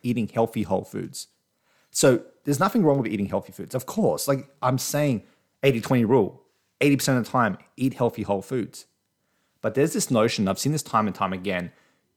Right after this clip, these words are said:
especially with clients over the years, where they think just because they're eating foods that are on paper,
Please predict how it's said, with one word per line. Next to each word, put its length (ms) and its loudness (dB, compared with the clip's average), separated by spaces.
especially 400 -2
with 80 0
clients 400 -2
over 100 0
the 100 -4
years, 380 -4
where 440 0
they 120 2
think 260 -2
just 240 0
because 300 2
they're 80 4
eating 260 0
foods 400 -2
that 140 2
are 80 -4
on 180 -4
paper, 540 -2